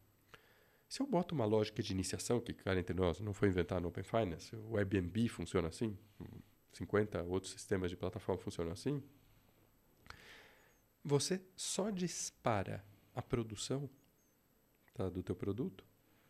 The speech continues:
quando você já tem a confirmação do pagamento. Então, quer dizer, você não tem risco de consultar um monte de dados de pra, pra, pra cancelar. Aí eu vou em eventos de seguros e falo o seguinte, "Não,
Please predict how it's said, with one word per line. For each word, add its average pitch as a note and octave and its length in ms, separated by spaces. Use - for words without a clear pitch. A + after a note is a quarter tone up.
quando D3 200
você C3+ 200
já D#3 120
tem D3+ 180
a D3+ 40
confirmação C#3 520
do C#3 80
pagamento. B2 560
Então, F#3+ 180
quer F#3 120
dizer, A2+ 140
você - 120
não D3+ 140
tem E3 180
risco B2+ 380
de G#2 80
consultar - 380
um A#2 40
monte A2+ 220
de G2 60
dados G2 400
de F#2+ 100
pra, B2 260
pra, C#3 420
pra C3 280
cancelar. - 460
Aí D#3+ 180
eu A#3 100
vou A#2 260
em G#2 120
eventos B2 460
de G#2+ 100
seguros C#3 420
e - 40
falo C3 160
o - 20
seguinte, B2+ 340
"Não, D3+ 240